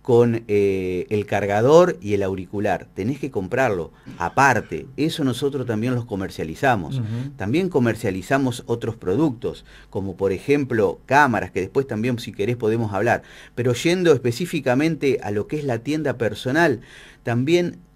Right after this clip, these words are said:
Speaker 1: contamos con seguros sobre celulares. Hoy vos sabés el valor
Speaker 2: Ujú.
Speaker 1: promedio que tiene un celular, no es poco
Speaker 2: Ujú.
Speaker 1: dinero.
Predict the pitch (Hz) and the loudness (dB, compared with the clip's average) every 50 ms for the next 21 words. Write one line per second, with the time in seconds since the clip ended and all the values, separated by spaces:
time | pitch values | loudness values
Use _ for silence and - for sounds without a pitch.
0 | _ - - 113 113 110 135 151 165 165 147 - - 127 117 113 113 - - - | _ -6 -4 -4 -2 2 2 2 2 2 -2 -4 -4 -2 -2 -2 -4 -6 -10 -12
1 | - - 123 110 123 190 240 240 - 147 117 - 113 107 101 95 90 - 107 95 | -6 -4 -2 2 4 4 4 6 4 4 2 2 0 -4 -2 -2 -4 -4 -4 -4
2 | 92 98 98 101 85 78 78 71 - - - - - 117 214 - - 101 110 160 | -2 -2 0 0 0 -2 -4 -8 -16 -16 -10 -4 0 0 0 0 2 2 2 2
3 | 160 - 123 104 98 90 90 95 101 113 123 127 104 156 160 160 160 - - - | 2 0 -2 -4 -2 0 0 0 2 4 4 4 4 2 -4 -8 -12 -14 -20 -20
4 | - - - _ - - 110 107 110 113 131 151 165 156 143 123 110 110 110 123 | -20 -20 -20 _ -6 -4 -2 0 2 2 4 6 6 8 6 6 6 4 0 2
5 | 127 123 113 107 - 107 98 98 107 117 107 98 - 80 78 80 80 92 117 156 | 2 2 2 0 0 -2 -2 2 2 4 4 2 2 -2 -14 -10 -4 -2 0 0
6 | 151 - - - - 139 143 - 107 107 107 104 101 95 85 82 69 | -2 -2 -2 0 0 2 4 2 2 2 0 -2 -2 -2 -4 -6 -8